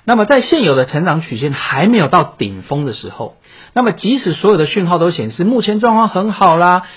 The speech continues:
业绩也非常的棒啊，啊，我们都不需要开拓新的曲线，我们现在就已经很好了。但是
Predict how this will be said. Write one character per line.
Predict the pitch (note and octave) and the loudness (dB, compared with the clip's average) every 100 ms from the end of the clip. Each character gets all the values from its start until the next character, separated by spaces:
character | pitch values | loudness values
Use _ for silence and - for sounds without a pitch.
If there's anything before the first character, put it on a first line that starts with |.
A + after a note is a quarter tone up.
| - | -6
业 | A#3+ A3 | 0 0
绩 | - | 0
也 | A3 D#3+ | 0 0
非 | C#3 G#3+ A3 G3 | -2 0 0 0
常 | D#3 | -4
的 | D#3+ | -4
棒 | E3 F3+ D#3+ | 2 2 2
啊， | C#3+ C#3+ D#3 - - - - | 0 0 -2 -14 -20 -18 -6
啊， | C#3+ | -4
我 | C#3 F3+ | 0 2
们 | F#3+ A#3 A#3+ | 2 0 0
都 | - C4 | 2 2
不 | - C4 | 2 -4
需 | - A3+ | -2 2
要 | A#3 F#3 | 4 2
开 | - G3+ F#3+ | 0 -2 0
拓 | F#3+ F3+ | 0 -2
新 | E3 F3+ | -2 -4
的 | D#3+ | -4
曲 | - A2+ | -6 -8
线， | G2+ E3 | -4 -2
我 | D#3 | -2
们 | F#3+ A3 | 0 -2
现 | - C4+ F#3 | 0 0 2
在 | G3+ | 0
就 | D#3+ E3 | 2 0
已 | |
经 | C3+ B2+ | -2 -4
很 | C3 A2+ | -6 -8
好 | A2+ F2 | -8 -10
了。 | F#2+ - _ _ | -12 -20 _ _
但 | E3+ B2 | -4 -4
是 | - G#2 | -6 -10